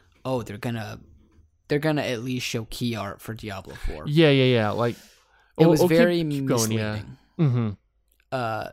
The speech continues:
Speaker 1: so they come out on stage, and it's at the very, very, very end of their, their big showcase, and they say, "Okay, here's what we're announcing for Diablo," and they announce a mobile game.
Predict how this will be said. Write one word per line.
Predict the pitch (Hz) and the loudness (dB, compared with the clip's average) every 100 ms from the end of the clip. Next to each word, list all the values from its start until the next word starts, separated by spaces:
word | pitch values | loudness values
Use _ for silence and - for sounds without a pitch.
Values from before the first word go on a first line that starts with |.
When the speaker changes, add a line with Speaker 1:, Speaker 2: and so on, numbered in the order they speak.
| - | -14
Speaker 1:
so | 214 - 131 | -8 -2 -2
they | 127 117 | -2 -6
come | - 175 | -4 -2
out | 180 170 | 0 0
on | 160 | -4
stage, | - 101 98 113 - - _ _ _ _ _ _ _ - | -6 -8 -8 -12 -16 -18 _ _ _ _ _ _ _ -8
and | 123 120 120 | -6 -4 -6
it's | 120 127 | -6 -6
at | 117 | -6
the | 107 117 | -10 -10
very, | 113 113 135 147 156 | -12 -4 0 0 0
very, | 135 131 131 127 | -2 -2 -2 -4
very | 120 120 113 | -6 -6 -8
end | 113 117 | -10 -10
of | 127 | -10
their, | 113 107 101 - | -10 -10 -12 -14
their | - 113 | -12 -12
big | 117 110 | -12 -10
showcase, | - 107 - 104 110 - | -10 -10 -10 -12 -10 -10
and | - 113 110 | -10 -10 -8
they | 113 | -8
say, | - 107 107 | -10 -10 -10
"Okay, | 131 165 151 123 101 69 - _ | -10 -6 -6 -6 -8 -16 -20 _
here's | - 135 147 160 156 - | -14 -6 -4 -4 -6 -10
what | 98 | -8
we're | 117 | -6
announcing | 113 123 139 143 147 139 | -6 -6 -6 -6 -8 -8
for | - 110 | -10 -10
Diablo," | 107 110 117 131 160 160 156 160 160 165 160 _ _ _ _ _ | -10 -10 -6 -6 -4 -4 -4 -4 -6 -8 -14 _ _ _ _ _
and | 151 151 156 147 | -6 -2 -2 -4
they | 139 | -4
announce | 131 127 123 | -4 -4 -6
a | 110 | -8
mobile | - - - | -10 -14 -16
game. | 73 - | -16 -20